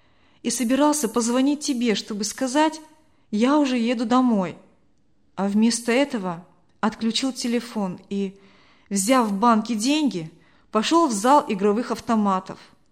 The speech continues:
Я ведь не хотел туда идти,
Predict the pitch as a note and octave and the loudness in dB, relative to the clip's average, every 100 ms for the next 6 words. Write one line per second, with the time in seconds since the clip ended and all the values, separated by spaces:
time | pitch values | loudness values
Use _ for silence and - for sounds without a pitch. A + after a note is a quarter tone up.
0 | _ _ _ _ _ _ _ _ - G#3+ | _ _ _ _ _ _ _ _ -8 -4
1 | A#3 B3 C4+ B3+ C#4 C#4 - - D4 C#4+ | -2 0 0 2 0 0 -2 2 6 8
2 | B3+ B3 A3 A3 A#3+ - - A3 F#3 | 6 4 2 2 0 -4 -6 -6 -8